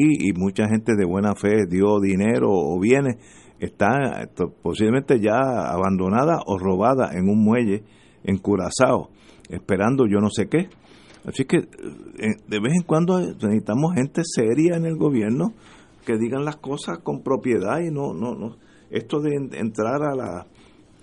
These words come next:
a la página de ella en Obras Públicas, él no es el secretario de Obras Públicas. ¿Qué hace el secretario de Estado en eso? Eh, ¿se presta persecución o no sé?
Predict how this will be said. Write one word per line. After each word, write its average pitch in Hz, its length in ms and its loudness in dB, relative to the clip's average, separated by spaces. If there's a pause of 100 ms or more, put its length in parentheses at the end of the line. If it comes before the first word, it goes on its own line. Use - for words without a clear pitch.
(200)
a 82 100 -12
la 82 160 -10
página 131 440 -2
de 107 180 0
ella 117 220 -2
en 95 140 -2
Obras 95 280 -4
Públicas, 139 600 -4
él 104 160 -6
no 151 120 -2
es 185 80 -2
el 170 100 -4
secretario 127 480 -4
de 123 60 -2
Obras 110 140 -4
Públicas. 101 580 -6
¿Qué - 100 -8
hace 185 200 -6
el 165 60 -6
secretario 165 440 -4
de 143 60 0
Estado 139 500 -4
en 120 140 -4
eso? - 300 -8 (880)
Eh, 92 220 -6
¿se 101 160 -6
presta 113 360 -6
persecución 135 880 -4
o 160 60 -6
no 107 140 -2
sé? 160 360 -4